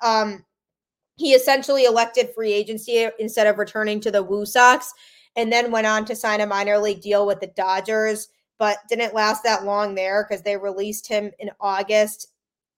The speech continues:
because he just was significantly struggling with their triple A team and just was not cutting it. He made only two appearances there and allowed five runs on four hits with three walks and three strikeouts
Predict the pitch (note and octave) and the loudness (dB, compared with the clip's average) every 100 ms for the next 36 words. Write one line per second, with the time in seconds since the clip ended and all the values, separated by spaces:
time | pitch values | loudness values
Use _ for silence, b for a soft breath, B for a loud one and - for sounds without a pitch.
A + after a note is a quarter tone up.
0 | G3+ _ - G#3+ A3+ G#3 F3 - G#3+ A#3 | -20 _ -10 -8 0 0 -2 -12 -16 -10
1 | G#3+ G#3+ - G3 - - A3 G3 G3 G#3 | -6 -6 -6 -8 -8 -8 -6 -6 -6 -6
2 | G#3+ G#3+ G3 G#3 G3+ G3 - F#3 F3+ G3+ | -6 -6 -6 -6 -8 -10 -6 -4 -4 -2
3 | G#3 G#3 G#3+ b b _ - G3+ F#3+ G3 | -2 -2 -8 b b _ -6 -2 -2 -2
4 | F#3 F3+ F#3 F3+ F3+ F3+ F3 G#3 G#3+ G#3+ | -4 -4 -8 -8 -8 -12 -8 -6 -4 -6
5 | G#3+ G#3 F#3+ F3 G3 F3+ F#3 F#3 - F3+ | -8 -10 -10 -6 -4 -4 -8 -10 -12 -10
6 | F#3 G#3 G#3+ G#3+ _ _ _ - B3 B3 | -6 -4 -4 -4 _ _ _ -2 6 8
7 | B3 A#3+ A3+ - C4 C4 B3+ - G#3 G#3+ | 6 2 -2 -6 2 2 2 -4 -2 0
8 | A#3 A3+ B3+ A#3 B3 B3 A#3+ A3+ G#3+ G#3 | 0 2 4 4 2 2 2 0 0 0
9 | G#3 - G#3 G3 A3 G#3+ G3 G3 G#3+ A3+ | 0 -2 -2 2 2 0 -4 -2 -2 -4
10 | B3+ - G#3+ - A3 A3 G#3+ G#3 G#3+ - | -10 -8 -8 -8 -4 -2 -2 -2 -4 -4
11 | G#3+ G3+ G3 A3+ G#3+ G3 G3 G3+ A3 G#3 | -8 -8 -8 -6 -4 -2 -2 -2 -8 -10
12 | G#3+ G3+ G3 F#3 F#3 G#3+ A3 A3+ | -8 -8 -6 -8 -4 0 0 -2